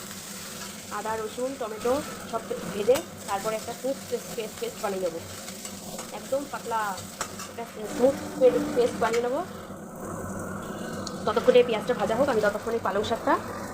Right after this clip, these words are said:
পালং শাকটা যেটা সেদ্ধ করে রেখেছিলাম, এই দেখো চিপে চিপে জল বার করে নিচ্ছি। পালং শাকটা আমি পেস্ট করে নেবো ততক্ষণে। পালং শাকটা পেস্ট করে নেবো, পালং শাকটার সাথে ধনে পাতাও দেবো,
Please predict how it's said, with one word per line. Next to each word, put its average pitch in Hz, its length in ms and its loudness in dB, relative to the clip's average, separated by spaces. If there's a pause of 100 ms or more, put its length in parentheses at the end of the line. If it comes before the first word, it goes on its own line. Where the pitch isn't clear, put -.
(180)
পালং 208 220 0
শাকটা 233 160 0
যেটা 240 140 2
সেদ্ধ 226 220 -4
করে 233 160 0
রেখেছিলাম, 254 380 0 (1400)
এই 175 80 0
দেখো 175 220 -2
চিপে 202 140 -2
চিপে 202 200 -2
জল 190 180 0
বার 208 140 0
করে 220 140 0
নিচ্ছি। 226 260 -4 (1500)
পালং 208 200 0
শাকটা 247 220 2
আমি 254 160 4
পেস্ট 196 220 0
করে 180 120 2
নেবো 165 200 0
ততক্ষণে। - 500 -8 (4000)
পালং 202 240 2
শাকটা 226 260 -2
পেস্ট 220 240 -2
করে 233 120 2
নেবো, 254 180 4
পালং 214 160 -2
শাকটার 233 220 -8
সাথে 254 200 2
ধনে 220 180 2
পাতাও 226 240 4
দেবো, 247 180 4